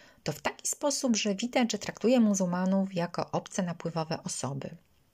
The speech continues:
„My w Szwecji przeszliśmy przez trudne czasy, a udało nam się to, bo trzymaliśmy się razem”. Zupełnie inną retorykę w debacie o obecnej sytuacji posługuje się była premiera Szwecji Magdalena Andersson.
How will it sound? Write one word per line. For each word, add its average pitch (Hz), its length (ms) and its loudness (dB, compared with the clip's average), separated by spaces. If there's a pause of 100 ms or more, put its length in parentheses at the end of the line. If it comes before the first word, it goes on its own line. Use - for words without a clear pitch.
(1300)
„My 285 140 4
w - 80 -4
Szwecji - 520 -2
przeszliśmy 240 580 2
przez 202 240 -4
trudne 190 400 0
czasy, 185 500 -2
a 170 120 -2
udało 240 480 2
nam 160 220 -4
się - 180 -4
to, 165 400 -4
bo 180 100 0
trzymaliśmy 196 720 0
się 185 240 -2 (220)
razem”. 165 640 -2 (800)
Zupełnie 269 420 0
inną 233 340 6
retorykę 185 540 -2
w 165 80 -6
debacie 160 560 -2 (320)
o - 120 -2
obecnej 190 500 0
sytuacji 160 640 -4 (500)
posługuje 220 520 2
się 214 160 0
była 180 260 -2
premiera 165 500 -4
Szwecji - 380 -4
Magdalena 156 540 -4
Andersson. - 680 -4